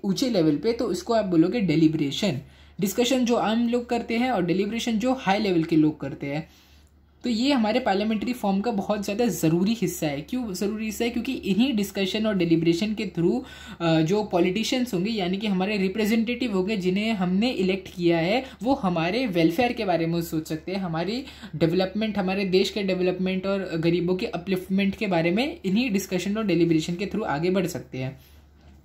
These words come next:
Question related to public welfare are discussed in the legislature। तो लेजिस्लेचर मैंने आपको पहले पिछले लेक्चर्स में बताया था कि लेजिस्लेचर मतलब वो group of people जो रूल्स, अ, लॉज और रेगुलेशंस को पास करता है।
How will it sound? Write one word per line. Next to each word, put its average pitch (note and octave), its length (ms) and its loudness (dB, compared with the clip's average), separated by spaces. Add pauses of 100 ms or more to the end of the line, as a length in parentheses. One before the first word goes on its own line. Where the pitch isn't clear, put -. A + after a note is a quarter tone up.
(140)
Question A#3+ 260 0
related A3 380 0
to B3 140 0
public F#3+ 280 -2
welfare F#3 360 2
are G3 200 0
discussed G3 640 -8
in F3 60 0
the G3+ 200 -2
legislature। E3+ 520 -2 (300)
तो G#3+ 80 0
लेजिस्लेचर G#3 580 -2
मैंने G#3+ 180 -2
आपको G#3+ 160 -4
पहले G3 240 -2
पिछले G3 240 -2
लेक्चर्स F#3 320 0
में F#3+ 120 0
बताया E3 340 0
था G3+ 60 -4
कि G#3 120 -4
लेजिस्लेचर E3+ 540 -2
मतलब F3 360 -4
वो F#3 200 2
group F#3 220 0
of F#3 100 -8
people G#3+ 240 -4 (340)
जो F3+ 240 4
रूल्स, F#3+ 420 0
अ, F3 220 2
लॉज F3+ 360 0
और F#3+ 180 -2
रेगुलेशंस E3+ 520 0
को - 100 -6
पास D#3 280 -4
करता C#3+ 300 -10
है। D3+ 180 -10